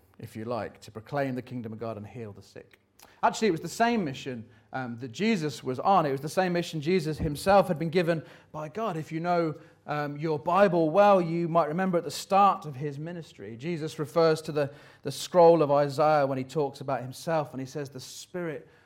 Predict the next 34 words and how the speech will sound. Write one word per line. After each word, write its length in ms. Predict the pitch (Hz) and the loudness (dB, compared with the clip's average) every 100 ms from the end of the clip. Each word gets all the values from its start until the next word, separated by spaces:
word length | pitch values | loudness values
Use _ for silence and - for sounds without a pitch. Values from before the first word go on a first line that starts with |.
| _ | _
of 120 | 139 | -12
the 80 | 123 | -8
Lord 320 | 135 151 143 | -2 0 0
is 100 | 135 | 0
on 220 | 139 147 143 | -2 -4 -4
me, 260 | 120 104 - - | -6 -6 -14 -12
and 100 | 143 | -8
he 120 | 147 160 | -2 0
has 120 | 147 | -2
appointed 460 | - 175 190 170 | -2 0 0 -2
me 180 | 151 151 | -4 -4
to 120 | 143 | -6
proclaim 560 | - 135 - 165 160 156 | -10 -12 -6 -4 -2 -4
good 180 | 151 135 | -4 -4
news 240 | 139 131 | -4 -6
to 80 | 131 | -8
the 80 | 120 | -18
poor. 380 | - 117 107 - _ - _ | -14 -14 -14 -16 _ -20 _
He 80 | 135 | -10
sent 260 | 135 185 175 | 0 2 2
me 100 | 160 | -2
to 80 | - | -6
proclaim 380 | 139 156 147 | -4 -2 -2
freedom 420 | 131 - 185 170 151 | -4 0 0 0 -4
for 120 | 139 | -8
the 100 | 135 | -6
prisoners 480 | - 151 147 143 139 | -4 -4 -2 -4 -4
and 100 | 127 | -6
recovery 460 | - 185 160 151 | -4 -4 0 -2
of 80 | 135 | -4
sight 320 | - 147 120 | -4 -4 -4
for 60 | 127 | -10
the 80 | 127 | -6
blind, 440 | 131 127 123 | -4 -4 -8